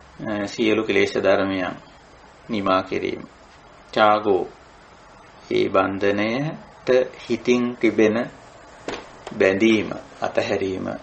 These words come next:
පටිනිස්සග්ගෝ, ඒ අතහැර දැමීම. හිතින් අපි අල්ලගෙන තියෙනවනේ බන්ධනය කියන එක. ඇත්තටම බන්ධනයක් වෙන්නේ අපි ඒක හිතින් අල්ලාගෙන තියෙන නිසා.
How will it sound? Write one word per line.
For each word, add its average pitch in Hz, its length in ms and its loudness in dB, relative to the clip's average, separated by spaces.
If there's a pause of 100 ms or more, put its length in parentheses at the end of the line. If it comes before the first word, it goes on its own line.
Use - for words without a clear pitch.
(880)
පටිනිස්සග්ගෝ, 104 1120 0 (920)
ඒ 110 160 2
අතහැර 104 400 2
දැමීම. 98 500 0 (1000)
හිතින් 104 440 -2 (460)
අපි 107 240 2
අල්ලගෙන 117 460 6
තියෙනවනේ 117 480 0
බන්ධනය 101 520 0
කියන 101 260 -2
එක. 101 120 -4
ඇත්තටම 107 380 0
බන්ධනයක් 104 720 2
වෙන්නේ 120 600 4 (1080)
අපි 120 240 -2
ඒක 113 160 2
හිතින් 120 380 -2
අල්ලාගෙන 104 540 4
තියෙන - 260 -8
නිසා. - 340 -14